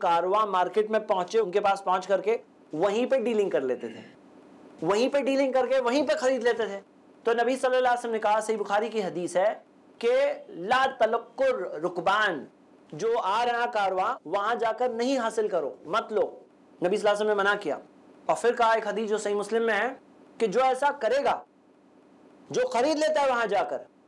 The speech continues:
अब ये कारवां वाले लोग मार्केट में जब आते हैं और वहाँ जाके देखते हैं कि अच्छा, इसने तो इतने में खरीद लिया, मार्केट में तो इतना भाव चल रहा है, तो अल्लाह के रसूल सल्लल्लाहु अलैहि वसल्लम ने कहा कि "फहुआ बि खियार", वहाँ पे फिर उसको इख्तियार मिल जाएगा।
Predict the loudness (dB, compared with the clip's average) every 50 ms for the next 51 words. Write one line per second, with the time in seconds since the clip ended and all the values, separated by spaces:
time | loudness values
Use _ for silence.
0 | -20 _ _ -16 -6 -2 -2 0 0 2 0 0 0 2 0 2 2 2 2 2
1 | 2 2 2 2 2 0 2 2 2 2 0 -2 -4 -10 -12 -14 -20 -20 _ _
2 | -6 -2 0 0 0 0 0 0 0 0 0 0 0 0 0 0 0 0 0 0
3 | -2 -2 -2 -4 -10 -16 -20 -20 -14 -6 -2 0 0 2 2 2 2 2 0 0
4 | 0 0 0 0 -2 0 -2 0 0 0 -2 0 0 0 0 0 0 -2 0 0
5 | 0 -2 -2 -2 -2 -2 0 2 0 0 0 0 0 0 2 2 0 0 0 0
6 | 0 0 0 0 0 0 0 0 2 2 0 2 0 0 0 2 2 0 0 -2
7 | -6 -14 _ _ _ _ _ _ _ -2 -2 0 2 2 0 0 0 -2 -2 -2
8 | -2 -2 -2 0 0 0 0 2 2 0 -2 -2 -4 -6 -6 -4 -2 0 0 2
9 | 2 0 0 -2 -6 -14 _ _ _ _ _ -2 -2 -2 0 0 -2 0 0 2
10 | 0 0 0 0 -2 -6 -2 0 2 4 4 4 2 2 0 -4 -14 -20 _ _
11 | -4 -2 0 2 2 2 2 2 -2 0 0 -2 -2 -2 0 0 0 0 -2 -2
12 | 0 2 2 2 2 0 -2 -2 0 0 0 -2 -4 -10